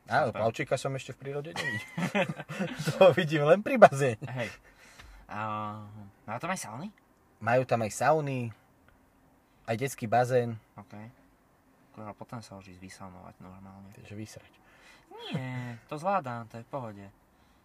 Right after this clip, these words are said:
Speaker 1: Takže takto. A čo je akože veľmi super a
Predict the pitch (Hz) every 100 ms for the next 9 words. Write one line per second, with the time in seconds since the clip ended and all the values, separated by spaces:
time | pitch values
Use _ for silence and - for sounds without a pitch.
0 | _ - - - - 113 110 110 113 120
1 | - 170 170 190 - - - - - 120
2 | - _ _ - 135 120 - 117 120 113
3 | 110 104 107 107 101